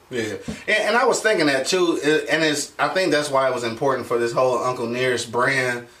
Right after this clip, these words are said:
to be, to even be what it is, only because, like, I think we need to know that history, especially as, as black people who are looking for, um, longevity. 'Cause this is the thing.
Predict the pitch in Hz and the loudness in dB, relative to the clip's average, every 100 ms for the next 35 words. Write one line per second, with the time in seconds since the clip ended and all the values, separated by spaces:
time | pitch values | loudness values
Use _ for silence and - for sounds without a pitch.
0 | - _ 147 123 127 131 123 120 - 143 | -20 _ -6 -4 -2 -2 -2 -6 -2 0
1 | 143 123 120 135 127 120 117 151 160 127 | 2 0 0 0 2 2 2 0 2 2
2 | 123 - 135 147 139 120 - 156 160 139 | 0 -2 0 2 0 -2 0 2 4 2
3 | 120 120 120 117 - - _ _ _ - | 2 0 0 -4 -10 -20 _ _ _ -2
4 | 165 156 143 160 151 147 139 131 135 123 | 0 2 2 4 4 4 2 0 2 2
5 | 151 151 120 113 113 170 175 156 135 131 | 2 -2 -2 -6 -2 0 0 0 -2 0
6 | 131 127 117 120 117 131 135 131 127 - | 2 0 -2 -6 -2 0 0 -2 -6 -4
7 | 131 123 117 120 131 120 117 - 120 113 | 0 2 2 2 0 -4 -6 -2 2 2
8 | 113 - - - - - 131 127 120 131 | 0 -8 -20 -20 -12 0 2 4 0 0
9 | 139 127 110 170 127 104 101 156 185 - | 2 2 2 0 0 -4 -4 -2 0 -2
10 | 151 127 - 110 104 | -2 0 0 0 -4